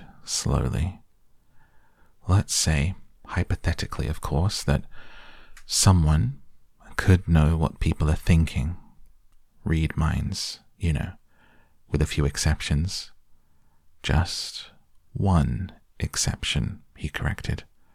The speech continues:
"Hypothetically." "All right, one exception then."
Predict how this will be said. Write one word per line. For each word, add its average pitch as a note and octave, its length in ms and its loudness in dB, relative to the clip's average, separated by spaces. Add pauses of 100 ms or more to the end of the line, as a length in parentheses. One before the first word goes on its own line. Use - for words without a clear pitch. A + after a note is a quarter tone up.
(580)
"Hypothetically." - 920 -4 (1120)
"All F2+ 100 4
right, D#2 220 0 (500)
one E2+ 260 4
exception D2 520 0
then." C#2 240 -2